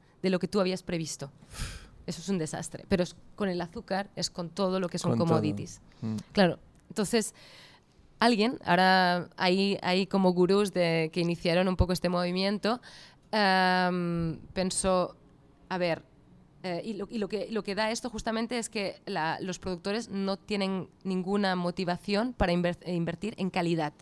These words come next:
Speaker 1: Tú imagínate.
Speaker 2: Porque claro, saben que igual no
Speaker 1: Es que no
Speaker 2: recuperan.
Speaker 1: saben nada, no son, no, no, no saben quién consume su producto y no saben cuál será el precio al que se venderá cuando la cosecha estará lista,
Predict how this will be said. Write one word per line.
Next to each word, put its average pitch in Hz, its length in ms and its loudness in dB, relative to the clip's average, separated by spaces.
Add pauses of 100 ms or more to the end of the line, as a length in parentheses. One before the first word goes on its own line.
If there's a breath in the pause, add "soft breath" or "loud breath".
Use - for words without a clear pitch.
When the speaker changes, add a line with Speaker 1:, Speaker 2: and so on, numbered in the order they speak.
(580 soft breath)
Speaker 1:
Tú 233 80 2
imagínate. 226 680 0
Speaker 2:
Porque 107 220 -2
claro, 123 240 6
saben 120 340 2
que 131 120 -4
igual 117 280 2
no 123 120 -2
Speaker 1:
Es 117 160 -4
que - 120 -2
no 277 120 2
Speaker 2:
recuperan. - 20 4
Speaker 1:
saben 285 380 4
nada, 254 260 -2
no 208 120 -2
son, 254 280 -2
no, 233 180 -2
no, 240 220 0
no 233 160 -4
saben 240 220 0
quién 233 180 -6
consume 254 360 -2
su 214 380 -4
producto 240 540 -6 (340 soft breath)
y 226 120 0
no 226 100 0
saben 247 340 0
cuál 220 180 -2
será 233 220 0
el 208 120 2
precio 247 500 0
al 202 100 -6
que - 80 -10
se 202 140 -6
venderá 196 300 0
cuando 214 280 4
la 185 140 2
cosecha - 400 -6
estará 214 260 -2
lista, 240 420 -4